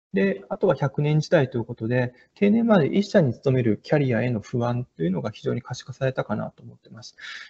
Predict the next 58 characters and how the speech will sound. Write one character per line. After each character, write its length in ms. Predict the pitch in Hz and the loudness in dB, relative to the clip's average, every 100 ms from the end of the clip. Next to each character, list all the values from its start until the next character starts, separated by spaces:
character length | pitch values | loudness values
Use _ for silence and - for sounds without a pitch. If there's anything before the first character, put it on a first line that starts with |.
| _ | _
で、 340 | 160 156 156 - _ | 0 2 0 -4 _
特 200 | 226 196 | -2 0
に、 180 | 120 - _ _ - | 0 -4 _ _ -2
ま 120 | 156 | 0
あ、 20 | |
首 120 | - | 0
都 100 | 214 | -2
圏 140 | 214 196 | 0 0
と 60 | |
か 80 | 127 | 0
で 60 | 110 | -2
働 300 | - 120 120 | -4 -2 -2
い 40 | |
て 100 | 127 | 0
い 40 | |
る 80 | 123 | -2
方 200 | - 131 | -2 -4
に 120 | 117 - _ | -4 -4 _
関 200 | 123 117 | -10 -8
し 40 | |
て 120 | - | -2
は、 220 | 113 110 - - - | 0 0 -2 -12 -6
今 180 | 277 | 0
の 80 | 180 | 0
会 180 | - 123 | 2 0
社 140 | 123 120 | 0 -4
す 140 | - | 4
ご 80 | 214 | 4
く 160 | - 151 | 6 4
安 180 | 180 | 2
定 200 | - 190 | 2 0
し 80 | 175 | 2
て 100 | 196 | 0
て 260 | - 135 - | 2 -2 2
い 140 | 220 | 4
い 40 | 202 | 4
会 180 | - 147 | 4 2
社 160 | - | 2
な 120 | 147 170 | 2 4
ん 80 | |
だ 120 | 156 147 | 2 0
け 140 | 156 | 0
ど 120 | 143 | 0
も、 340 | 147 185 113 - _ _ _ | 4 4 4 0 _ _ _
百 380 | - 165 - 254 | -4 -4 -2 0
年 340 | 202 117 - - _ _ 170 - _ - | 2 2 -4 -10 _ _ -20 -20 _ 0
人 160 | 156 | 0
生 180 | - 127 | 4 4
が 80 | 113 | 6
あ 40 | |
る 60 | 139 | 4
っ 40 | |
て 160 | - 110 | 4 0
言 80 | 101 | 2
わ 80 | |
れ 80 | 110 | 2
る 120 | 117 | 0
と、 260 | 113 107 101 | 0 0 -2